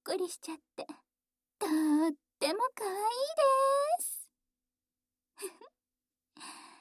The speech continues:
私もとってもタイ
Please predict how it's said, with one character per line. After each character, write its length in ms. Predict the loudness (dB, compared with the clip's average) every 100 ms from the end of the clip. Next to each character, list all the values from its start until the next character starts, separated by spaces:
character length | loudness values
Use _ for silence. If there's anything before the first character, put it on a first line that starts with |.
| _ _ _ _ _ _
私 480 | -6 -4 -4 -2 2
も 140 | 2
と 160 | 0 -8
っ 100 | -16 _ _ -10
て 100 | -6
も 140 | -6
タ 180 | -6
イ 100 | -10